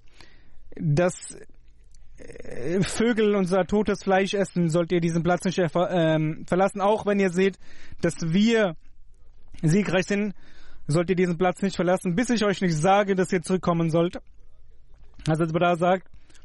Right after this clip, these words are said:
<clears throat> ich habe die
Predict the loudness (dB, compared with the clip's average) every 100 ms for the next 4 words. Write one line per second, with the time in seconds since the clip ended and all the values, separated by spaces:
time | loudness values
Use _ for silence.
0 | -18 -16 -12 -12 -10 -10 -6 -4 -4 -4
1 | -10 -14 -18 -18 -20 -20 -18 -18 -18 -18
2 | -16 -18 -18 -16 -14 -14 -14 -14 -14 -12
3 | -2 0 2 2 2 0 0